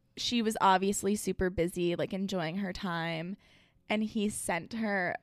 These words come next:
a Google Calendar invite for a FaceTime at eight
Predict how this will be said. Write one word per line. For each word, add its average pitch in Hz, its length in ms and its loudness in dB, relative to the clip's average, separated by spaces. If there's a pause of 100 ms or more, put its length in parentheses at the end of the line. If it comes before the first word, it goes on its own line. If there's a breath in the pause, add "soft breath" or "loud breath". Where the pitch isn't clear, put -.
(120)
a 196 120 0
Google 185 680 0
Calendar 170 720 -2
invite 147 600 -2 (280)
for 165 400 2
a 202 60 0
FaceTime 160 1000 -4 (160)
at - 240 0
eight - 200 -4